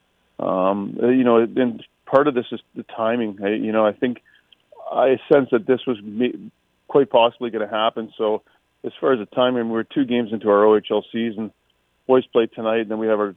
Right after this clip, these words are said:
great home opener tomorrow night, great celebration and banner raising tomorrow night. But I was really, my main concern before I'd made the commitment to Edmonton, and,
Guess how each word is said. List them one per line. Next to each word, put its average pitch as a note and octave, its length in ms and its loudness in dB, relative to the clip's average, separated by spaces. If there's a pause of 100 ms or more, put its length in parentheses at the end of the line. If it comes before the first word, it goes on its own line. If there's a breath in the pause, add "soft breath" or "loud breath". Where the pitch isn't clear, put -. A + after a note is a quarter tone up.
great A2+ 240 -2
home A#2 240 -2
opener A2+ 340 -4
tomorrow A2 380 0
night, G2+ 180 0
great G#2+ 240 -6
celebration G#2 540 0
and G2 100 -8
banner G#2 280 -2
raising G2 380 -2
tomorrow G#2+ 280 0
night. G2+ 240 0
But G2 160 4 (420)
I B2 140 6
was C#3 240 2
really, A#2 440 -2 (360)
my B2+ 300 2
main B2 240 -4
concern A#2+ 440 -8
before G#2+ 380 2
I'd G2+ 100 0
made G#2+ 140 -2
the G#2 80 -6
commitment G#2 400 -8
to G#2 100 2
Edmonton, G#2 580 -4
and, G#2 200 -12